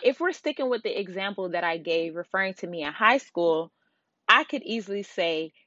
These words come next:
"Be still and know that that's my nigga." Like, it goes perfectly. It would be like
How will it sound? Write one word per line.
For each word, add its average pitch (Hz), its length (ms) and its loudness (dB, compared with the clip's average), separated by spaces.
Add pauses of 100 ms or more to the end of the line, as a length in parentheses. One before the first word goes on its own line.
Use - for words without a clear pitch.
(140)
"Be 269 240 4
still 180 640 -2 (320)
and 202 240 -2
know 220 260 2
that 180 300 -2
that's 170 320 -2
my 180 160 -6
nigga." 175 500 -6 (140)
Like, 170 580 2
it 190 220 4
goes 190 640 4
perfectly. 196 640 -4
It 170 80 -4
would 170 160 -6
be 180 140 -8
like 165 400 0